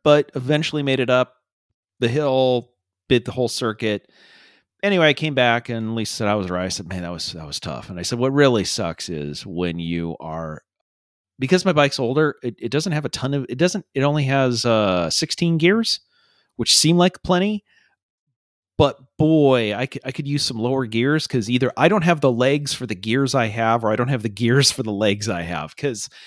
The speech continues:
<laughs> at one point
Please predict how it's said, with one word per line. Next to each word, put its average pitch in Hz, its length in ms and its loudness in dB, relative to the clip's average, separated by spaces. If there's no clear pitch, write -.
<laughs> - 640 -6
at 151 220 4
one 196 420 0
point 139 480 -2